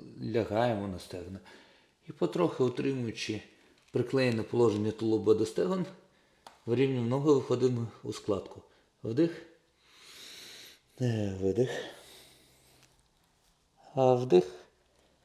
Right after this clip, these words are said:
Е, видих. Е, вдих.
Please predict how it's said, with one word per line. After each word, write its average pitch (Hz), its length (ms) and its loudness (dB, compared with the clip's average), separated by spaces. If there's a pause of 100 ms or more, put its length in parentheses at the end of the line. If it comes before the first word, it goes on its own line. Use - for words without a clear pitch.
(800)
Е, 98 280 -4
видих. 87 440 -4 (2500)
Е, 131 360 -2
вдих. 180 220 0